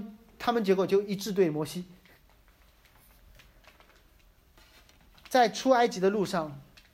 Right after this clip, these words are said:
以色列人一定会用之前的身份来定义自己。他们当中肯定会有曾经在大户人家做奴隶的，有受过良好教育的，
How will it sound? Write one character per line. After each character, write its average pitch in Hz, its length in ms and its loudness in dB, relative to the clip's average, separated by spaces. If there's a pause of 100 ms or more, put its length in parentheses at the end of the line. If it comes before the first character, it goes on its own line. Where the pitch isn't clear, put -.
(180)
以 214 140 0
色 311 160 0
列 294 160 4
人 262 260 2
一 403 300 -2
定 330 240 2
会 302 160 2
用 254 180 2
之 302 220 -2
前 233 180 -2
的 226 100 -2
身 254 280 0
份 240 160 0
来 175 140 0
定 196 240 0
义 175 80 0
自 165 160 -8
己。 117 160 -14 (840)
他 247 120 -2
们 247 100 -2
当 247 180 2
中 254 160 0
肯 180 240 -4
定 233 180 0
会 233 180 0
有 175 100 2
曾 170 160 -8
经 190 140 -4
在 185 100 0
大 202 220 -2
户 185 160 -4
人 160 180 -4
家 170 140 -2
做 165 180 -4
奴 135 160 -10
隶 135 140 -10
的， 131 100 -18 (720)
有 208 160 2
受 277 220 2
过 220 160 4
良 185 200 2
好 196 160 0
教 190 240 2
育 143 60 -4
的， 127 140 -12